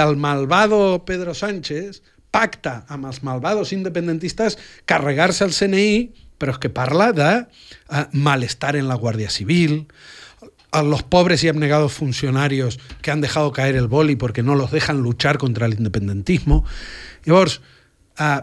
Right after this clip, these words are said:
primer parla de, de, de que al final aqu-, aquest, aquests mitjans són, eh, portaveus del C N I, de la Guàrdia Civil i de tota aquesta gent. És el, el ruido de sables, no? De dir,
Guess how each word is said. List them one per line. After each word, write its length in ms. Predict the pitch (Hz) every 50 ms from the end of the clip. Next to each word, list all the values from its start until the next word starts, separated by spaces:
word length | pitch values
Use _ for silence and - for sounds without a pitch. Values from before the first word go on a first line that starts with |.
| - -
primer 520 | - 139 147 165 208 247 285 285 - - -
parla 380 | - 170 175 180 208 233 240
de, 340 | 208 175 165 160 151 139 135
de, 240 | 113 131 123 117 110
de 180 | 107 107 104 92
que 280 | - 104 98 95 92 90
al 120 | 98 104
final 320 | - - 117 117 135 156 160
aqu-, 260 | 147 151 151 143 127 - 127
aquest, 300 | 123 - - 135 117 - - - -
aquests 380 | - 117 104 127 117 - - 143
mitjans 580 | 143 147 143 - - 131 135 151 160 147 - - -
són, 400 | - - 139 139 143 135 131 - - - - - - - - - - - - - - -
eh, 280 | 120 120 117 113 110 110 - - _ _ _ _ _ _ _ _ _ _ _ _ _ _ _ -
portaveus 640 | - - 139 127 - 127 135 139 139 135 127 - - - - - - - - - - - 135
del 100 | 123 107
C 140 | - 135 123
N 80 | 120 117 123
I, 360 | 135 147 151 151 156 156 156 143
de 80 | 131
la 80 | 120 110
Guàrdia 240 | 120 120 117 113 104
Civil 400 | - - 110 127 143 147 151 143
i 80 | 123
de 80 | 117 101
tota 160 | 120 113 117
aquesta 240 | 113 117 - 131 117
gent. 160 | 123 117 107
És 160 | - 165 180
el, 220 | 220 214 196 196 202
el 240 | - 147 151 143 131
ruido 320 | 139 170 208 214 240 226
de 80 | 208 175
sables, 640 | - - 240 220 185 165 156 170 208 262 - - - - - - - - - - - - - _ _ _ _ _ _ _ _ -
no? 240 | 139 160 220 254 254 -
De 180 | 151 147 156 147
dir, 400 | 160 165 165 156 143 131 120